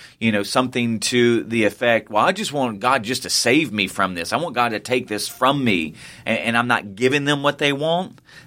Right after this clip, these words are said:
then they, they're, they're just gonna, you know, again, they're gonna give up at that church, maybe find another church that will tell them what they wanna hear. Same thing about a divided, you, you know, heart, uh, Christian is if you have, if you have a man out there that has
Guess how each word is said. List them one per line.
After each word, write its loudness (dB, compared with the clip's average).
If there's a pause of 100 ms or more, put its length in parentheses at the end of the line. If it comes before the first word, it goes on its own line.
(100)
then 2
they, 2
they're, 0
they're 2
just -4
gonna, -6
you -2
know, -2
again, 0
they're 0
gonna 0
give 0
up 0 (460)
at -4
that 0
church, -2
maybe 0
find 2
another 0
church -4
that -4
will -2
tell 0
them 2
what 0
they 0
wanna -2
hear. -4 (380)
Same -2
thing -6
about 0
a 0
divided, -2
you, -2
you -4
know, 0
heart, -2 (140)
uh, 2
Christian -4 (380)
is 0
if 0
you -4
have, -2
if -12
you -2
have 0
a 2
man 0
out 0
there 2
that -2
has -2